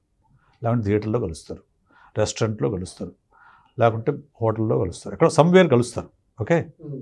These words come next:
Speaker 1: ఒక మంచి, ఆ,
Speaker 2: అట్మాస్ఫియర్.
Speaker 1: అట్మాస్ఫియర్లో కలుస్తారు.
Speaker 2: Hmm.
Speaker 1: అదే టైంలో తను కలవడానికి వెళ్ళేటప్పుడు ఎవరైనా కానీ లవర్ని కలవడానికి వెళ్ళేటప్పుడు చక్కగా నీట్‌గా డ్రెస్ చేసుకొని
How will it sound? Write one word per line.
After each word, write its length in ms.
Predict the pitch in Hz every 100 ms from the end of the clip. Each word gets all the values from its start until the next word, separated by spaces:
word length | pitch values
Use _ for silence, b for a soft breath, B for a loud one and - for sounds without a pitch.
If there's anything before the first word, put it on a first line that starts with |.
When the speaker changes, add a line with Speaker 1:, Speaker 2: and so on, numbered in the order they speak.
| -
Speaker 1:
ఒక 100 | 107
మంచి, 500 | 110 135 147 226 269 - _ _ _ -
ఆ, 40 | 107 101 101 98 98
Speaker 2:
అట్మాస్ఫియర్. 560 | - 175 165 - 139 135
Speaker 1:
అట్మాస్ఫియర్లో 580 | - 143 127 - 120 127
కలుస్తారు. 400 | 92 - - 85
Speaker 2:
Hmm. 340 | _ _ 123 120 b b b b _ _ _ _
Speaker 1:
అదే 180 | 170 226
టైంలో 540 | 226 220 208 208 202 - _ _
తను 720 | 143 147 135 123 127 117 113 - _ _ _ _ _ _ _ _
కలవడానికి 400 | 135 160 170 143
వెళ్ళేటప్పుడు 360 | 143 135 131 139
ఎవరైనా 180 | 143 139
కానీ 360 | 139 156 - 120
లవర్ని 260 | 120 135
కలవడానికి 300 | 127 127 120
వెళ్ళేటప్పుడు 560 | 117 110 139 226 208 135 - -
చక్కగా 260 | 107 110 113
నీట్‌గా 300 | 110 110 104
డ్రెస్ 340 | 104 101 -
చేసుకొని 500 | 107 - 107 156